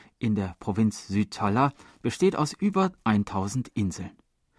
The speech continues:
Die siebtgrößte davon ist Jeongdo, die sich inzwischen einen Namen als ökologisches Reiseziel gemacht hat. Und hierhin machen wir uns heute auf.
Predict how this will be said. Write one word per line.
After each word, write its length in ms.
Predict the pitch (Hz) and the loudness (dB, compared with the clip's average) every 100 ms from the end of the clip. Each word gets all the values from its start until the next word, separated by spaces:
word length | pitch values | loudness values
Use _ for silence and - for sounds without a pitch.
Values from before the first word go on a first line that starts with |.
| - - - - 117 | -20 -20 -20 -6 0
Die 160 | 104 | 2
siebtgrößte 800 | 92 180 - - 147 202 208 110 | 2 -2 -2 -2 4 4 4 -2
davon 480 | 92 87 - 127 202 - _ | -2 -2 -2 0 0 -4 _
ist 260 | 135 - - _ - | -4 -4 -12 _ 2
Jeongdo, 720 | 143 143 127 110 95 90 82 - - - - - - | 6 8 6 4 2 -2 -4 -14 -20 -20 -20 -10 -2
die 120 | 104 | 0
sich 320 | 110 190 - | 2 2 2
inzwischen 480 | 113 - 131 165 170 | -4 -2 -2 -2 -4
einen 300 | - 120 107 | 0 2 2
Namen 420 | 90 95 135 139 | 2 2 2 2
als 220 | 107 - - | -4 -6 -6
ökologisches 840 | 110 - 113 95 110 143 170 - - | -6 -2 0 0 -2 -2 -4 -6 -4
Reiseziel 640 | 101 110 117 - 120 104 | 0 2 0 0 2 2
gemacht 360 | 101 90 90 - | 2 0 -2 -6
hat. 200 | 90 - _ _ _ | -8 -10 _ _ _
Und 160 | - 90 | -10 -6
hierhin 380 | 180 196 160 151 - - _ | 4 6 6 2 -4 -20 _
machen 240 | 87 101 | -6 -4
wir 80 | 95 | -4
uns 220 | - - | -6 -6
heute 320 | 82 82 - - | -8 -8 -8 -8
auf. 280 | - - | -12 -20